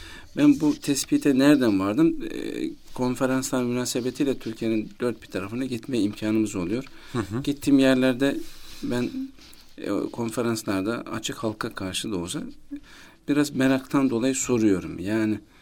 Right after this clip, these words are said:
Speaker 1: içinizde Kur'an-ı Kerim tefsirini okuyan var mı?
Speaker 2: Evet.
Speaker 1: İnanır mısın? Yani çok kalabalık topluluklar içinde, yani beş yüz kişi, yedi yüz kişi, bin kişi topluluklar içinde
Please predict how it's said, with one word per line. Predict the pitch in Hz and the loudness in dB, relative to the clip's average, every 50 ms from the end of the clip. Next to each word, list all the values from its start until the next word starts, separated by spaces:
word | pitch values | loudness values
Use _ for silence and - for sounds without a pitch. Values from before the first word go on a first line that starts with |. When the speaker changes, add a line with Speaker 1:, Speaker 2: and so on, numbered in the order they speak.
| - - _ - | -20 -18 _ -6
Speaker 1:
içinizde | 95 95 - 147 135 117 107 95 98 110 123 117 - - - | -6 -2 2 4 4 4 4 2 0 -2 -4 -4 -6 -12 -8
Kur'an-ı | - 127 123 123 120 117 113 | -2 0 0 0 0 0 -2
Kerim | 110 - - 98 101 101 95 98 - - _ - - - - - - _ _ - | -4 -4 -4 -2 -2 -2 -2 -4 -6 -14 _ -20 -20 -20 -20 -20 -20 _ _ -4
tefsirini | - 127 113 - - - 107 101 107 110 | -4 -4 -2 -2 -2 -2 -2 0 0 0
okuyan | 127 131 - 110 120 147 143 123 110 | -2 -2 0 0 4 4 4 4 4
var | 101 87 80 | 2 0 -2
mı? | 76 73 76 - - - - - - - - - | -4 -8 -12 -16 -20 -20 -20 -20 -20 -14 -8 -8
Speaker 2:
Evet. | 104 - - - - - _ - - - - - - - - - - - - - | -8 -8 -8 -12 -20 -20 _ -20 -20 -20 -20 -20 -20 -20 -20 -20 -20 -20 -14 -8
Speaker 1:
İnanır | 98 110 123 131 139 | -4 -2 -2 0 0
mısın? | 135 113 104 - - 117 117 127 - - - 240 226 - - | 0 -2 -2 -4 -4 -6 -6 -6 -8 -10 -12 -16 -16 -12 -8
Yani | 98 107 107 104 104 107 - | -4 -4 -4 -4 -4 -8 -10
çok | - - 107 - | -14 -16 -16 -14
kalabalık | - - 107 110 113 110 113 110 110 - | -8 -6 -2 -2 0 0 0 -2 -4 -6
topluluklar | - 98 - - - - 110 104 | -10 -10 -10 -10 -10 -6 -4 -4
içinde, | 95 - 87 85 87 | -4 -4 -6 -6 -4
yani | 87 90 95 95 92 90 90 | -4 -4 -4 -4 -4 -4 -4
beş | 95 87 - - | -6 -6 -8 -10
yüz | 82 - | -12 -12
kişi, | - 80 - - 90 | -12 -10 -10 -8 -6
yedi | 90 92 85 90 | -6 -6 -6 -8
yüz | 92 90 - | -8 -10 -10
kişi, | - - - - 92 90 | -12 -14 -14 -12 -10 -6
bin | 98 101 98 95 | -2 -2 -2 -2
kişi | - - - - 104 - | -4 -8 -10 -12 -10 -8
topluluklar | - 101 95 - 107 - 113 110 | -8 -8 -8 -10 -10 -6 -4 -4
içinde | 107 - - 95 107 123 | -4 -4 -8 -8 -10 -10